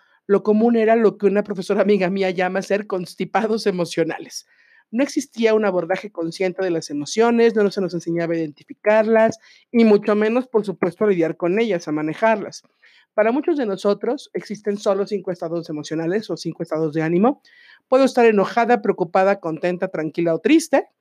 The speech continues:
pero dentro de estas hay una gran gama de emociones que debemos saber identificar, debemos nombrar y sobre todo trabajar con ellas para poder cambiarlas.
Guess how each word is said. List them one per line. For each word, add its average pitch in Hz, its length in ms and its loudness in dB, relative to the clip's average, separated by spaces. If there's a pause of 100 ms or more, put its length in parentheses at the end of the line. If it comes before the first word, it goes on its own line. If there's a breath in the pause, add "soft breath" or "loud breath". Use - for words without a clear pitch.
(440 soft breath)
pero 339 600 2
dentro 226 460 2
de 247 180 4
estas 320 460 0
hay 240 180 0
una 233 180 0
gran 220 400 -2
gama 202 260 0
de 185 60 -4
emociones 156 560 -8
que 190 140 0
debemos 214 340 4
saber 202 240 2
identificar, 202 720 2 (420 soft breath)
debemos 240 460 4
nombrar 175 720 -2
y 202 120 -6
sobre 196 260 0
todo 233 260 -2
trabajar 202 580 -4
con 220 200 -6
ellas 202 240 -6
para 170 220 -6
poder 170 260 -6
cambiarlas. 208 720 0